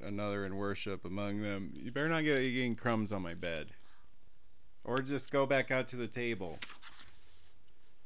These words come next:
Among them were those who worshipped angels, and among them were those who worshipped prophets and righteous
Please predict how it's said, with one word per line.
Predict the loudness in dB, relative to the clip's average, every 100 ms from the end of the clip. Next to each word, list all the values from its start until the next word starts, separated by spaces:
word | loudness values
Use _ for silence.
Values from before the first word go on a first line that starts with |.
| -6 -6 -6 -6 -6 -6 -8 -8 -6 -6 -6 -8 -8 -8 -6 -6 -6 -6
Among | -4 -2 -2
them | -2 -2
were | -2
those | -2 -4 -4
who | -4
worshipped | -4 -4 -4 -4
angels, | -2 -2 -2 -2 -4 -4
and | -4
among | -2 -2 -2
them | -2 -2 -2
were | -4
those | -4 -4 -4 -6
who | -6
worshipped | -6 -6 -6 -6
prophets | -6 -4 -4 -4 -4 -4
and | -4
righteous | -4 -4 -4 -6 -6